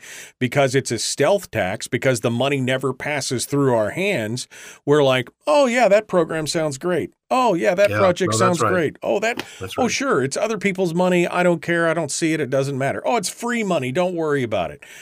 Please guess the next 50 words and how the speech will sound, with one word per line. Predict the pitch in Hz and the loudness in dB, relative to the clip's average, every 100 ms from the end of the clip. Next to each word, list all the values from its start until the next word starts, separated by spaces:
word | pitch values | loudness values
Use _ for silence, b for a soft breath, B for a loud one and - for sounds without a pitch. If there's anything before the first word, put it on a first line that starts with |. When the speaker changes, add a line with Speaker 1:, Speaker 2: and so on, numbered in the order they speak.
| B _ | B _
Speaker 1:
But | 190 | 0
it's | 202 - | 0 0
not | 214 269 | 0 0
free | - 220 139 | 2 2 2
money. | 90 - _ _ _ 170 | -2 -8 _ _ _ 2
That | 208 | 2
is | 220 170 | 2 0
the | 190 | 2
money. | 202 208 180 B B | 4 2 -2 B B
We, | 151 170 | -4 -2
instead | 185 - 208 | -2 0 0
of | 220 180 | 2 0
being | 202 143 | 0 -2
taxed, | - 214 208 - | -2 -2 -2 0
as | 165 156 | 0 0
you | 156 | -4
said, | - 240 240 | 0 0 0
if | 143 139 | -2 -2
we | 190 | -2
did | 185 185 | 0 0
not | 180 175 | 2 0
have | - 190 254 190 | -2 -2 -4 2
that | 160 131 | 2 2
revenue | 135 131 123 117 143 | 2 2 2 -2 -2
from | 147 123 | -2 -2
oil | 120 117 | -2 -2
and | 117 104 | -2 0
gas, | 101 131 180 B B B | 0 -2 -4 B B B
we | 170 220 | 0 2
would | 214 | 2
be | 175 190 | 0 0
the | 175 | 0
highest | 151 - 185 233 262 - - - | 0 0 0 0 0 -4 -12 -8
taxed | 175 196 - - | -6 -4 -6 -6
people | - 185 175 160 | -2 -2 2 0
in | - 185 185 | 2 0 2
the | 180 | 0
country. | - - 294 330 285 147 67 _ b b b b b - | -4 0 2 2 2 0 0 _ b b b b b -2
And | 202 | 0
yet | 220 | 0
Speaker 2:
Absolutely. | 107 180 113 127 110 139 | -2 0 0 0 -4 0
Speaker 1:
nobody | 202 220 240 226 | 2 2 0 -2
acknowledges | 202 220 254 262 156 110 | 0 0 0 0 -2 -2
it. | 104 | -4
"Well, | 135 151 139 | 0 2 2
we | 139 | 2
just | 160 127 - | 0 -2 -2
couldn't | 139 101 90 | -2 -2 -10
possibly | - 143 151 117 92 95 | -6 -4 -2 -4 -4 -8
cut | - 120 90 _ | -4 -2 -2 _